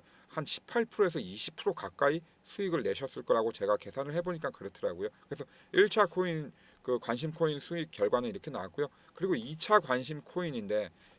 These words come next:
요거는 제가 여러분들한테 양해의 말씀을 드려야 될 것 같습니다. 제가 이십일 일 이후로 수익 영상은 지금 처음 찍는 겁니다. 그러다 보니까 제가 이십일 일 이후에 소개해드린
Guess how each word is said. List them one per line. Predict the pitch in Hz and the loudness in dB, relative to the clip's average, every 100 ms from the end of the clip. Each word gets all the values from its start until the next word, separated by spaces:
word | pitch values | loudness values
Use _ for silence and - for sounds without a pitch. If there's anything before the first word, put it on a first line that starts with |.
| - | 0
요거는 | 147 190 180 | 4 4 4
제가 | 151 117 123 | 2 6 6
여러분들한테 | 104 131 120 117 110 98 131 101 | 6 4 0 -4 -4 -2 -2 -2
양해의 | 98 110 143 147 | -4 -6 -2 -2
말씀을 | 123 104 - 113 | 0 -2 -2 -8
드려야 | - - 107 | -6 -4 -2
될 | 95 | -2
것 | 87 101 | -4 -6
같습니다. | 92 95 92 - - - | -6 -10 -14 -16 -20 -20
제가 | - 147 175 170 120 _ _ | 0 6 10 10 8 _ _
이십일 | - 147 165 220 180 208 233 | -8 -4 -2 -4 -4 -2 0
일 | 240 160 | -2 -2
이후로 | 117 147 131 120 98 - _ _ | -4 0 2 2 0 -6 _ _
수익 | - 262 269 240 | -10 -4 0 4
영상은 | 139 123 123 143 139 | 2 2 0 -2 -4
지금 | - 220 240 | -8 -6 -6
처음 | - - 247 | -4 2 2
찍는 | 208 165 135 117 | 2 0 0 0
겁니다. | 98 92 - _ _ - | -2 -6 -14 _ _ -12
그러다 | - 202 202 | -2 8 10
보니까 | 175 160 156 170 - _ _ | 10 6 4 2 2 _ _
제가 | - 135 160 | 0 6 8
이십일 | 131 127 151 104 95 98 | 8 2 -6 -8 -6 -4
일 | 185 107 | -2 -4
이후에 | 117 131 147 151 151 | -8 -4 2 4 4
소개해드린 | 151 190 180 165 131 123 160 | 2 -2 4 6 6 2 -2